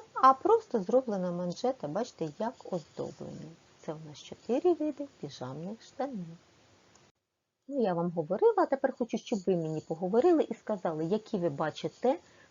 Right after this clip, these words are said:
фасони штанів на фото.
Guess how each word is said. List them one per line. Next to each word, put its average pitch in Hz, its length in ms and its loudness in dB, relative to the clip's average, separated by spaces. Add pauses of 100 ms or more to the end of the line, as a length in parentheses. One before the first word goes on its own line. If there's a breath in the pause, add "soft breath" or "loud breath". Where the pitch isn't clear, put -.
фасони 170 580 -2
штанів 185 600 -4 (140)
на 175 220 -6 (180)
фото. - 480 -10